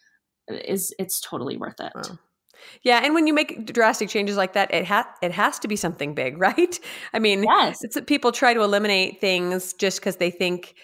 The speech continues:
Speaker 2: you know, for one reason or another, but unless it really, really affects you, that's, it's hard to have the motivation to do that day in, day out, but
Speaker 1: Mm-hmm.
Speaker 2: how awesome that
Speaker 1: Yes.
Speaker 2: you've been able to, to feel the difference and go, "Yeah, it's not worth it to me."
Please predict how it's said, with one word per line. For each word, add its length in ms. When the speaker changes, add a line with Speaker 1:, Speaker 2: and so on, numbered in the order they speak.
Speaker 2:
you 100
know, 340
for 140
one 160
reason 240
or 40
another, 280
but 460
unless 340
it 140
really, 320
really 280
affects 400
you, 120
that's, 340
it's 120
hard 280
to 80
have 100
the 80
motivation 460
to 80
do 160
that 200
day 200
in, 100
day 200
out, 260
but 280
Speaker 1:
Mm-hmm. 380
Speaker 2:
how 140
awesome 320
that 100
Speaker 1:
Yes. 80
Speaker 2:
you've 140
been 120
able 220
to, 300
to 100
feel 280
the 120
difference 420
and 140
go, 260
"Yeah, 160
it's 160
not 140
worth 160
it 60
to 100
me." 180